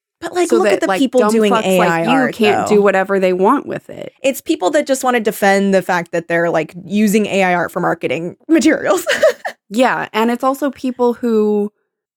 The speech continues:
Speaker 2: don't, like, they literally don't care about obliterating entire industries that
Speaker 1: Well, they're selfish.
Speaker 2: that, yeah, that
Speaker 1: Yeah.
Speaker 2: support people's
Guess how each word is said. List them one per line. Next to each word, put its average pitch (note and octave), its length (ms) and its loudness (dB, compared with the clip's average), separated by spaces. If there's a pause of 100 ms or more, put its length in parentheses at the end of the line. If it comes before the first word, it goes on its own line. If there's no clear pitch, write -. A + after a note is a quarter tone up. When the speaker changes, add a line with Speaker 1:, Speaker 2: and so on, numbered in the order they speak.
(240)
Speaker 2:
don't, A#3+ 400 2 (140)
like, G3+ 380 -2
they A3+ 140 -2
literally A3 500 0
don't F#3 340 0
care F#3+ 280 -4
about E3 300 -2
obliterating E3 760 -2
entire E3 640 -6
industries D#3+ 1000 -6 (380)
that E3+ 140 -2
Speaker 1:
Well, A#3+ 80 4
they're B3 120 2
selfish. - 720 -6 (220)
Speaker 2:
that, D#3+ 200 -8 (120)
yeah, G#3+ 360 -2 (360)
that E3+ 260 -4 (560)
Speaker 1:
Yeah. G3 80 -10
Speaker 2:
support F#3+ 480 -8
people's E3+ 640 -10